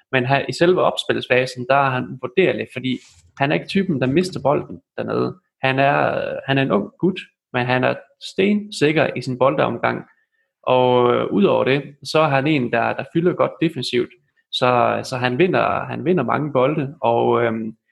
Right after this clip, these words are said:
han, jeg så en eller anden statistik om, at han laver faktisk også okay med driblinger i løbet af en kamp.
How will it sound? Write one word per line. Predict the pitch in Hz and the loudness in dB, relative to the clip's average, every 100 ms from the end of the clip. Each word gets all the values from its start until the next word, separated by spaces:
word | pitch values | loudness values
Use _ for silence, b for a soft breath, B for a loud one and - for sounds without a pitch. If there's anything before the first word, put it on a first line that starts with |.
| _ _ - | _ _ -6
han, | 135 127 120 - - _ _ | -2 -2 -4 -8 -16 _ _
jeg | 131 123 | -4 -2
så | - 175 | 2 2
en | |
eller | 139 131 | 2 0
anden | 135 | -2
statistik | 123 - 180 | -4 -2 0
om, | 143 - | 2 0
at | |
han | 127 120 | -2 2
laver | 123 123 | 2 2
faktisk | 147 - | 0 -2
også | 151 - | -2 -2
okay | 170 160 170 | 0 2 2
med | 165 - | 0 -4
driblinger | 202 151 120 127 - _ - | -10 -6 -6 -8 -14 _ -8
i | 135 | -2
løbet | 156 120 | -2 0
af | 107 | -2
en | 113 - | -2 -6
kamp. | 160 | -10